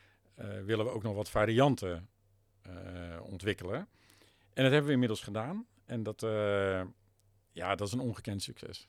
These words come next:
En dan moet je denken aan naast het reguliere worstenbrood, eh, wat op basis is van varkensvlees, hebben we, eh, een keer een halal, eh, versie ontwikkeld, eh, op basis van rundvlees dan.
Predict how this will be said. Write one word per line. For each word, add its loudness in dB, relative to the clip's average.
En -10
dan -2
moet -2
je -2
denken 4
aan -6
naast 0
het -10
reguliere -2
worstenbrood, -6
eh, -10
wat -4
op -2
basis 2
is -10
van -12
varkensvlees, -4
hebben -2
we, -2
eh, -16
een -12
keer -4
een -2
halal, 2
eh, -12
versie 0
ontwikkeld, -4
eh, -10
op -12
basis -6
van -4
rundvlees -2
dan. -6